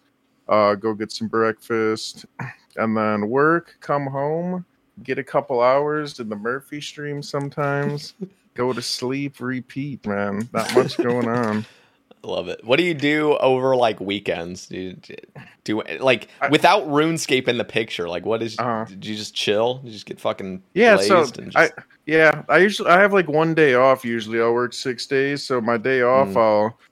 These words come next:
Speaker 1: do laundry or, like, I'll go visit my mom or do anything I fucking, like, need to 'cause I'm so busy always during the week, so I'll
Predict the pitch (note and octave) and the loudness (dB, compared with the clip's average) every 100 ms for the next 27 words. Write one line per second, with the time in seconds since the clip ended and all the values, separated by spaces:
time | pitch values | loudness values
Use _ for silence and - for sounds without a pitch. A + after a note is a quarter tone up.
0 | _ _ B2+ E3+ D#3 C#3 C#3 D#3 D3+ D#3+ | _ _ -6 -4 2 6 6 6 0 -2
1 | D3+ D3 A#2 A2+ G#2+ - _ G2 A#2+ A#2+ | 0 2 2 2 0 -4 _ 0 0 0
2 | B2+ A2+ C3 B2 A#2+ A#2+ G#2+ G#2 A2 A2+ | -2 -2 -6 -4 -2 0 0 0 0 0
3 | A2+ A2+ A2+ G#2 G#2+ G#2+ G#2+ G#2+ B2+ A#2+ | 0 0 -2 0 2 2 0 -2 -4 0
4 | A#2 B2 A#2 B2 A2+ G#2 F#2+ - A#2+ - | 0 -2 -4 -2 0 -2 -6 0 0 0
5 | A2+ G2+ G#2+ G2+ G2 - - A#2 B2 A#2 | -10 -8 -4 -4 -6 -10 -16 -10 -10 -10
6 | - A2 A2 A2+ - F#2+ G#2+ - B2+ G#2 | -8 -8 -8 -12 -6 -6 -4 -6 -8 -4
7 | A#2 A#2+ A#2+ A#2+ B2 A#2+ A#2+ B2+ B2 B2+ | -6 -4 0 0 0 -4 -4 -4 -4 -4
8 | C3 A#2+ A#2 G#2 G2+ | -6 -4 0 2 2